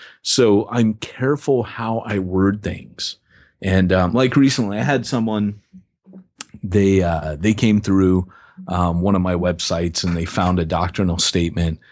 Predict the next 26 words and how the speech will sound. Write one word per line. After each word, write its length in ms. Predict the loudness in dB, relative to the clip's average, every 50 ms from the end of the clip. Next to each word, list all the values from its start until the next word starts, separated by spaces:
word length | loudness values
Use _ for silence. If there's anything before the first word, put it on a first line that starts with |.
| -20 -20 _ _ _ _ -2
and 200 | 2 4 4 4
they 120 | 4 4
had 240 | 2 2 2 0 -2
corrections. 580 | -2 0 0 0 0 -2 -4 -6 -10 -8 -8
They're 80 | -8 -8
like, 200 | -6 -6 -6 -2
"Hey, 140 | 0 0 0
I 20 | 0
just 240 | -2 -4 -4 -2
wanna 160 | 0 0 0 0
let 100 | 0 0
you 100 | 0 2
know 180 | 2 2 2
your 180 | 2 0 -2 -2
website 420 | -2 -2 -2 -2 -4 -6 -6 -6
says 300 | -4 -4 -4 -2 2 4
this, 320 | 4 4 4 2 0 -2 -4 _ _ _ _ _ _
it 80 | -4 -2
says 280 | 0 0 0 0 0
that, 300 | 0 0 0 0 -2 -6 _ _ _ _ _
and 120 | -2 0
it 80 | 0 0
says 300 | 0 0 0 0 0 -2
this." 380 | -2 -6 -6 -6 -6 -8 -8 -10 _ _ _ _ _ _ _
And 360 | -4 -2 0 0 0 -2 -4 -8
<clears throat> 0 | _